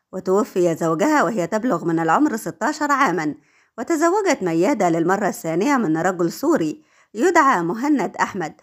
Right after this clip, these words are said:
واستمرت معه لأكثر من عشر سنوات، وطلبت منه الطلاق فرفض ذلك،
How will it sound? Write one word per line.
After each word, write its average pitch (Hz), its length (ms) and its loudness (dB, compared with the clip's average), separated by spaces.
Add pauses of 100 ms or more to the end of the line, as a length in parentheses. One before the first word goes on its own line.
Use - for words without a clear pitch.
(100)
واستمرت 285 720 0
معه 247 340 -2
لأكثر 170 520 -2
من 165 140 2
عشر 180 280 0
سنوات، 175 640 -4 (260)
وطلبت 196 520 -2
منه 208 220 0
الطلاق 202 460 0
فرفض 277 420 -4
ذلك، 170 500 -4